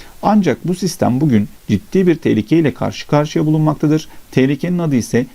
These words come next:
insan etkinlikleridir. İnsan hem yenilenebilir hem de yenilenemeyen kaynakları hızla tüketen, doğal çevrimin üstesinden gelmekte zorlandığı hızda ve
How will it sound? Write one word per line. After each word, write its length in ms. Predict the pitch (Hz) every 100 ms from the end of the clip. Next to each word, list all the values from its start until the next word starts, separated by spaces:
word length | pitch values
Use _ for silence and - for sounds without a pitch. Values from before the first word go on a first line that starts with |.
| - -
insan 360 | 117 98 160 -
etkinlikleridir. 800 | - - 98 90 98 - - - - - -
İnsan 420 | 160 180 - 110 107 - -
hem 220 | 165 185
yenilenebilir 600 | 156 143 135 107 95 - - - -
hem 220 | 196 175
de 40 | 113
yenilenemeyen 600 | 107 110 147 170 135 117
kaynakları 460 | 110 101 92 98
hızla 240 | 104 - 185
tüketen, 420 | - 143 151 170 - - - - 113
doğal 300 | 110 147 185
çevrimin 600 | - 147 127 131 165 -
üstesinden 560 | 127 - 113 147 156 143
gelmekte 400 | 120 104 92 101
zorlandığı 680 | 101 104 120 120 135 170
hızda 320 | 147 98 98 - - -
ve 120 | 104